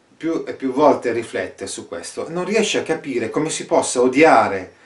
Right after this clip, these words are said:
altre persone solo perché sono di un'altra etnia, di un'altra religione o di una diversa fazione religiosa. Sottolinea più e più volte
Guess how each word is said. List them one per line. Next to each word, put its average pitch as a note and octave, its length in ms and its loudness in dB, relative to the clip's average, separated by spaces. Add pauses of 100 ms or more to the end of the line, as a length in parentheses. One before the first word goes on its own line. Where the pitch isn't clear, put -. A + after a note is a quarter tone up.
(180)
altre D3+ 400 0
persone F3+ 680 -4 (400)
solo F#3+ 360 6
perché D#3 260 2
sono C#3 300 2
di B2 100 -2
un'altra A2+ 420 -2
etnia, G2+ 720 -6 (300)
di A2+ 140 -8
un'altra B2+ 480 2
religione G2+ 880 -8 (220)
o E3 100 2
di E3 140 0
una F#3+ 220 6
diversa G3 640 2
fazione D#3+ 560 0
religiosa. A#2+ 640 0
Sottolinea C#3+ 560 -6
più D#3+ 160 -2
e D3+ 40 2
più E3+ 220 0
volte D3 480 0